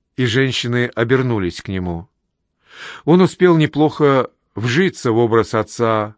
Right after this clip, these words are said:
Мараблиса. Мягкие пассы очень гармонировали с коричневой сутаной.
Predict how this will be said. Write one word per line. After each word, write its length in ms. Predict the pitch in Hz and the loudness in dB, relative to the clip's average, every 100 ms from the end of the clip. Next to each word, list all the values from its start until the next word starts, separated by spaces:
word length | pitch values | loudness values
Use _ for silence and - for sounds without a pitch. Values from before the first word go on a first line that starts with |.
| - | -10
Мараблиса. 880 | 110 127 120 92 90 - 92 78 78 _ _ _ _ _ - - - | -2 0 0 0 -6 -8 -8 -8 -10 _ _ _ _ _ -20 -20 -6
Мягкие 460 | 135 175 - 170 | -2 -2 2 0
пассы 960 | 160 - 165 165 - - 147 147 135 131 _ _ _ _ | 0 -2 0 0 -4 -12 -4 0 0 -2 _ _ _ _
очень 400 | - 170 - 151 | 0 0 2 -2
гармонировали 1040 | 127 135 123 123 127 139 131 127 123 117 110 _ _ _ _ _ | 2 2 2 0 0 0 2 2 2 0 -2 _ _ _ _ _
с 140 | - | -14
коричневой 640 | - 127 127 117 123 120 117 | -2 0 0 0 -2 0 0
сутаной. 800 | - 127 - 113 90 87 80 | -2 -4 0 0 -2 -10 -14